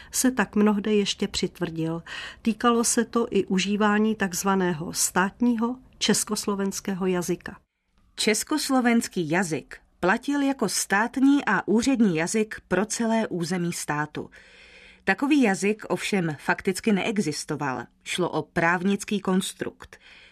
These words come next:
Speaker 2: V českých zemích se měla používat čeština, na Slovensku slovenština.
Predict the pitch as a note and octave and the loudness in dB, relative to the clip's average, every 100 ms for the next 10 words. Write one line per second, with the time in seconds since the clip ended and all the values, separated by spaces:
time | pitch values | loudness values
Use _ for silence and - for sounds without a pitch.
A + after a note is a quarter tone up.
0 | _ - C4 C4+ D#4+ G#3+ F3+ A#3 C4+ C#4+ | _ -2 0 2 2 2 4 6 6 4
1 | - - G3+ F#3 F#3 A#3 A#3 A3+ - F#3+ | 0 -2 0 2 2 2 2 0 -2 -2
2 | F#3 F#3 D3 - - - F#3 - C4 C4 | 0 0 -4 -6 -8 -4 -4 -2 2 2
3 | C#4 - _ E3 G3+ - G#3 G3 F#3+ - | 2 -4 _ -2 0 0 0 2 0 -2
4 | E3+ - C#3+ D3 E3+ F3 - - C#3 B2 | -6 -4 -6 -2 -2 -2 -4 -4 -6 -6